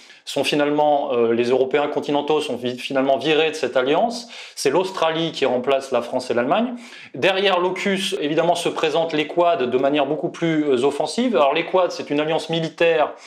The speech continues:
entre les États-Unis, la Grande-Bretagne, l'Australie, le Japon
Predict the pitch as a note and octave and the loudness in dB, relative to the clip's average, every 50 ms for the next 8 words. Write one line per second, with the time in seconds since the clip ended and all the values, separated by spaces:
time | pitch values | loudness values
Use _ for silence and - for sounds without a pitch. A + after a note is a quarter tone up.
0 | - - - - - - C#3+ C#3+ C#3+ C#3 - D#3 D3 D3 D#3+ D#3 F3+ F3+ F#3 F3 | -18 -18 -16 -18 -16 -2 0 0 0 2 2 0 2 2 2 0 0 2 2 2
1 | D3+ E3 E3+ E3+ E3+ E3+ D3 D#3 D3+ D3+ E3+ E3+ D#3+ D#3+ D#3+ D#3 F3 E3 D#3+ D#3 | 2 0 0 0 0 2 0 2 2 2 2 2 2 0 0 0 0 0 2 0
2 | D3+ C3+ B2+ B2+ B2+ B2 B2 C3 D#3+ E3 - - - F3 E3 E3 E3 E3 E3+ D#3 | 0 -2 -4 -6 -6 -6 0 0 0 0 -2 -2 -2 -2 0 0 -2 -2 -2 -4
3 | C#3 - - - B2+ A#2 A#2 A#2 A#2 D3+ F#3 F#3 - F#3 F3+ F3 D3+ | -6 -8 -12 -8 -4 0 0 2 2 2 0 0 -2 -2 -2 -2 -6